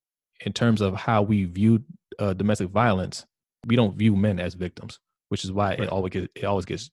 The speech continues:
Speaker 1: joked about, even in this case. And that is very dangerous, because the first thing I thought about when I heard that was Steve McNair,
Speaker 2: Mm-hmm.
Speaker 1: right? Steve McNair was at his mistress' house, and she shot him in his sleep.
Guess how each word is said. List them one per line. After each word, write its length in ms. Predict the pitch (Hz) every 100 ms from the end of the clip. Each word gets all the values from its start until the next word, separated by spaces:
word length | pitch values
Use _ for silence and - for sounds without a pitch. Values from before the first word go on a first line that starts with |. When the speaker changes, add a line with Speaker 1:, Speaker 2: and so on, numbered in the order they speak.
| _
Speaker 1:
joked 220 | 107 104 -
about, 300 | - - - _ _ -
even 180 | 123 104
in 100 | 95
this 120 | 95
case. 300 | - 104 90
And 220 | - 95 98
that 160 | 113
is 100 | 90
very 260 | 87 101 95
dangerous, 300 | 98 82 87
because 240 | 113 113
the 60 | 92
first 280 | - 220 -
thing 120 | -
I 120 | 170
thought 200 | - 98
about 340 | 98 95 - - - _ _ -
when 140 | 104
I 80 | 95
heard 260 | - 226 127
that 240 | 87 - - _ _ _ _
was 320 | 113 104 92
Steve 240 | - 120 95
McNair, 300 | - 104 87 - _ _ _ -
Speaker 2:
Mm-hmm. 240 | 113 104 101 _ 98
Speaker 1:
right? 240 | 90 - - _ _ _
Steve 220 | - 104
McNair 400 | 98 - 107 104
was 380 | 101 101 95 - - -
at 160 | 104 104
his 100 | 101
mistress' 400 | 104 - 101 -
house, 400 | 104 98 - - _ _ _ _ -
and 220 | 98 87
she 160 | -
shot 360 | 87 - 98 92
him 200 | 98 90 -
in 140 | 92
his 100 | 95
sleep. 260 | 113 95